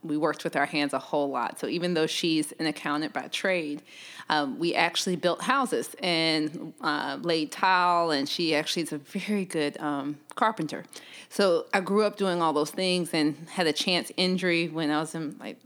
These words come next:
gosh, in middle school. And that was the first time I was exposed to orthopedics, and it was a family friend that was actually my doctor and let me go into the operating room, and they had all the same tools that my mom had. I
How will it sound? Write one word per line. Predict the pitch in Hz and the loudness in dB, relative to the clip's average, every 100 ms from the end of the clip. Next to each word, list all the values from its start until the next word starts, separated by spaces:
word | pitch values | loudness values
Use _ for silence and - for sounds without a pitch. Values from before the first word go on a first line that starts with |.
| - _ - | -20 _ -18
gosh, | - 151 - | -10 -4 -2
in | 165 | 0
middle | 170 175 175 | 2 2 0
school. | - - 151 - - - - - - - | -4 -6 -6 -8 -20 -20 -20 -20 -12 0
And | 175 160 165 | 2 2 2
that | 185 170 | 4 4
was | 185 | 2
the | |
first | 190 185 | 0 0
time | 185 175 | 0 0
I | |
was | 147 | 0
exposed | 143 - - - 190 185 | -4 -10 -12 -2 0 0
to | - | -2
orthopedics, | 175 175 - 240 240 185 - - | -2 -2 -6 0 2 0 -2 0
and | 170 160 | 2 2
it | |
was | 160 160 | 0 -2
a | |
family | 160 185 185 170 | 0 0 2 0
friend | - 185 180 | 2 2 2
that | 147 | 0
was | 160 | 0
actually | 147 - 160 | 0 0 -2
my | |
doctor | 147 160 180 - 143 | 2 2 2 -4 -4
and | 127 147 | -4 -2
let | 147 147 | -4 -4
me | 160 | -4
go | 156 | -4
into | 151 - | -4 -2
the | - | 0
operating | 160 180 151 147 | 0 0 -2 -2
room, | 139 135 | -2 -2
and | - 156 | 0 2
they | 147 | 2
had | 170 | 4
all | 151 147 | 2 0
the | 143 | -2
same | 170 165 | -2 -4
tools | - 190 180 | -2 -4 -2
that | |
my | 170 | 0
mom | 185 254 262 | 2 4 2
had. | 135 | 2
I | 139 | -2